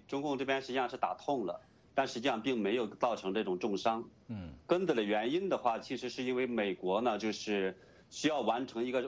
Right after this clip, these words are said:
Speaker 1: 完-，战略动员，需要完成这种在内部的话进行一个整合，战略进行转型，它需要这个时间，需要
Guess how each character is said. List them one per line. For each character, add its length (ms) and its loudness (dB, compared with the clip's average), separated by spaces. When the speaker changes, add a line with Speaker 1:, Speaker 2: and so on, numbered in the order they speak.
Speaker 1:
完-， 180 2
战 180 2
略 140 0
动 240 0
员， 260 -2
需 120 -2
要 80 4
完 180 2
成 160 -2
这 100 2
种 140 -2
在 140 2
内 220 2
部 200 0
的 80 2
话 160 4
进 140 0
行 60 2
一 40 2
个 80 2
整 240 -2
合， 260 0
战 220 2
略 160 2
进 140 -2
行 160 -2
转 200 0
型， 380 -6
它 100 2
需 140 -2
要 160 2
这 160 -6
个 260 2
时 240 -8
间， 240 -2
需 140 -6
要 340 0